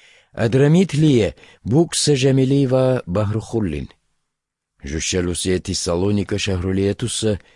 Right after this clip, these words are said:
Македониячу Аристарх. Кырымурқини жу боуцуру Сидон шәһрули. Юлий Павеллу шәл қини үкуния. Ганах кун дустура Жанухан ихтияр дуллей, геннал Павеллун әркимунил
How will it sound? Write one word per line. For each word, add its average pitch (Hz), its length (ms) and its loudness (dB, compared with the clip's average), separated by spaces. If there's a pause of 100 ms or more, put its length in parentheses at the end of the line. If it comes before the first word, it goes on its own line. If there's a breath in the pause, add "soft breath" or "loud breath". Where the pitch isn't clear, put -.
(260 soft breath)
Македониячу 90 1080 -2
Аристарх. 90 760 -6 (960)
Кырымурқини 160 800 4
жу 143 160 4
боуцуру 127 560 4
Сидон 113 400 2
шәһрули. 69 640 -2 (1120)
Юлий 143 480 4
Павеллу 135 480 4
шәл 127 240 2
қини 120 380 2
үкуния. 60 420 -4 (720)
Ганах 90 460 0
кун 98 220 2
дустура 92 420 0
Жанухан 95 560 2
ихтияр 90 480 0
дуллей, 87 460 2 (420 loud breath)
геннал 139 460 4
Павеллун 120 640 4
әркимунил 104 720 2